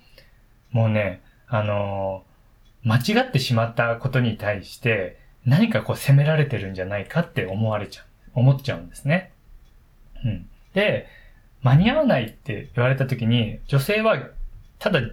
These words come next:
ただ、ただ事実を述べてるだけなのに、「間に合わないじゃん。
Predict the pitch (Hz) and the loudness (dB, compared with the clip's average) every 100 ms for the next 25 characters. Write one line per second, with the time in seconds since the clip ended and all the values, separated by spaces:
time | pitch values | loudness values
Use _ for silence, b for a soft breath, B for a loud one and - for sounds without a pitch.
0 | - 202 190 180 - 202 185 - 143 135 | -2 2 2 0 0 0 0 0 2 2
1 | 131 117 110 120 127 101 95 - 107 98 | 2 2 2 2 0 0 -2 0 0 -2
2 | 92 117 131 101 B B B B B 131 | 0 2 2 0 B B B B B 4
3 | 147 208 233 233 214 190 165 151 147 143 | 6 6 4 4 4 4 4 4 2 2
4 | 123 110 | 0 -2